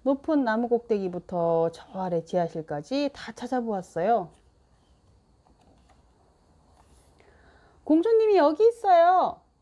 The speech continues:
하녀가 말했어요. 거미와 괴물이 없는 곳에서 길버트와 고양이를 안고 잠들었어요.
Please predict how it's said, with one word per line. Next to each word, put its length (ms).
하녀가 500
말했어요. 640
거미와 560
괴물이 380
없는 280
곳에서 600
길버트와 760
고양이를 400
안고 260
잠들었어요. 1040